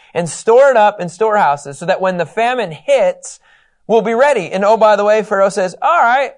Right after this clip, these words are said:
you're the guy." Thirteen years earlier, he's in a pit. And now all of a sudden, Rich, I know you love your P words, he's in a palace.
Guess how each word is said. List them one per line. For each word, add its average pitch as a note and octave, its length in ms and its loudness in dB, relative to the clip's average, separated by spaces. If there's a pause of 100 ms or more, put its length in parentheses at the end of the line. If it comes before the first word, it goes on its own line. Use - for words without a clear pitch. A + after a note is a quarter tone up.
(300)
you're A#3+ 180 0
the C4 80 0
guy." C4 320 -2 (480)
Thirteen A#3+ 640 -6
years F#3 380 -8
earlier, C#3+ 500 -4
he's D3+ 200 -14
in D#3 80 -10
a B2+ 40 -8
pit. C3 400 -8
And D#3 160 -6
now A#3 200 0
all B3+ 100 0
of F#3 80 -6
a - 20 -18
sudden, D#3 380 -2
Rich, D#3+ 300 -4
I D#3+ 100 -6
know D#3 160 -6
you D#3 140 -10
love C#3+ 180 -4
your C3+ 80 -10
P E3+ 260 -14
words, B2 460 -14 (340)
he's G3+ 180 -4
in D#3 160 -8
a E3 60 -4
palace. A3 600 -6